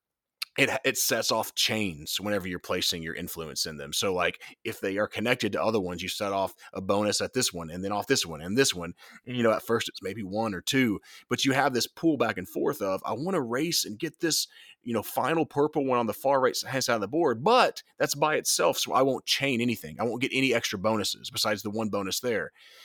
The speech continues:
But if I could take my time and make it all the way over there, then I could chain a ton if I could do that before everyone else," right? So you're, like, pushing your luck of, "Should I just try to chain it? But, "Oh no, John's going for that." So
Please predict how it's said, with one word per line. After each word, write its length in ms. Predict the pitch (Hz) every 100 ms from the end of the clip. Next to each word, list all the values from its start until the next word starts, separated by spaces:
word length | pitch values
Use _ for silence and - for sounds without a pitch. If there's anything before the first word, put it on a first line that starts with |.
| -
But 80 | 135
if 100 | 120
I 100 | 107
could 120 | 110
take 200 | 143 156
my 100 | 107
time 480 | - 185 196 107 78
and 160 | 104
make 180 | 104 120
it 80 | 120 -
all 240 | 107 127
the 80 | 120
way 220 | 113 113
over 220 | 113 139
there, 420 | 98 82 80 87 _ _ _ _ -
then 80 | 123
I 140 | 156
could 140 | 156 -
chain 240 | - 110
a 60 | 92
ton 480 | - 170 180 101 101
if 200 | 165 180
I 160 | 139 151
could 260 | 190 185
do 220 | 147 240 214
that 260 | 196 190
before 340 | 170 - 180 160
everyone 360 | 160 147 143
else," 420 | 151 90 - - -
right? 240 | 110 127
So 100 | 107
you're, 140 | 135 135
like, 160 | 127
pushing 340 | - 175 165 123
your 120 | 110
luck 280 | 127 156 139
of, 180 | 104 - - - -
"Should 140 | -
I 60 | 123
just 340 | 147 - _
try 180 | - 123
to 100 | 131
chain 320 | - 123 135
it? 180 | 175 - - -
But, 120 | 113
"Oh 100 | 120
no, 180 | 127 113
John's 380 | 104 117 131 107
going 200 | 107 95
for 100 | 85
that." 220 | 80 -
So 300 | - 98